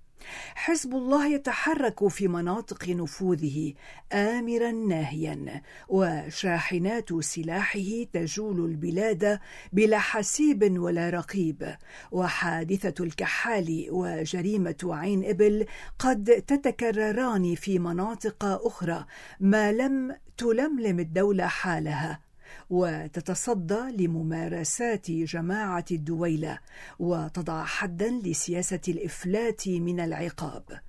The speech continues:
والحزب عينه ومن يدور في فلكه يعطلون كل مفاصل الدولة ويتعمدون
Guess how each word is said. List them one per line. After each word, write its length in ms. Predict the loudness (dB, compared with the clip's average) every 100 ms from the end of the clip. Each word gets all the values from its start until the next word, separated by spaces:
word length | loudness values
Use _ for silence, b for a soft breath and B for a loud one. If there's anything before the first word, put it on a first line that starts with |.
| B B B B
والحزب 560 | 6 6 6 2 0 0
عينه 720 | 2 4 4 4 2 2 0 -2 -12 2
ومن 320 | 6 6 4
يدور 640 | 2 2 0 4 4 4 0
في 200 | -2 -4
فلكه 720 | -4 -2 -4 -4 0 0 0 B B B 4
يعطلون 920 | 6 6 4 0 0 0 2 4 4
كل 400 | 4 4 6 4
مفاصل 600 | 0 -2 -2 -2 0 2
الدولة 580 | 2 4 2 2 -2 -8 B B B
ويتعمدون 1120 | 4 4 2 -2 -2 -2 -2 -2 -2 0 2